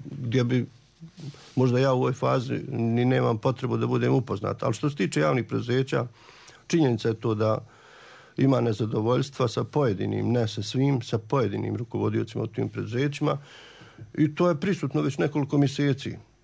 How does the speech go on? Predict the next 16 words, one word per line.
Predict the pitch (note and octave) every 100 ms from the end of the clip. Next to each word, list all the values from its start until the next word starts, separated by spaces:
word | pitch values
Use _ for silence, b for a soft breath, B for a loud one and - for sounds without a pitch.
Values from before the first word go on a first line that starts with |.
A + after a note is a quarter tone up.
| _
A | -
ova | B2+ D#3+ D#3+ D3
najava | D3+ D#3 C#3+ C3+
sama, | A2+ C3+ C#3 D3+ C#3 -
o, | C3+ B2 B2 -
ova, | A#2+ B2 A#2+ A#2+ A#2+ A#2+
ja | B2 B2+
nisam | B2+ C3
upoznat | C#3 C#3 B2 B2+ -
i |
ne | B2 C3+
znam, | A#2 A2+ A2 A2 C#3 - -
na, | - B2 A#2 A#2
na | A#2+
koje | - A2+ G#2+
sve | - A#2+